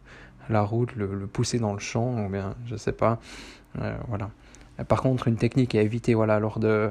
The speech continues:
de courses sur piste, si vous faites de la piste, parce que là, après, il peut être disqualifié si tout d'un coup, euh,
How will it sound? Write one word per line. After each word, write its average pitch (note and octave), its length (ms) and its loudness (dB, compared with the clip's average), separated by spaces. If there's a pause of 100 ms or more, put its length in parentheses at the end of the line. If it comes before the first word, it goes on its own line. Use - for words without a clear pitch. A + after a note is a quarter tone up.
(120)
de A2+ 100 0
courses - 280 -4
sur - 200 -2
piste, - 480 -2 (920)
si - 160 -6
vous A2+ 120 2
faites A#2 220 -4
de A#2+ 120 0
la A2 100 2
piste, - 440 -6
parce - 200 -8
que - 80 -4
là, G#2+ 220 4
après, G#2 500 -2
il A#2 140 -4
peut B2+ 140 0
être A2+ 80 0
disqualifié A#2 640 0
si - 180 -8
tout - 120 -8
d'un A2 160 0
coup, A2 260 -2
euh, G#2 180 -2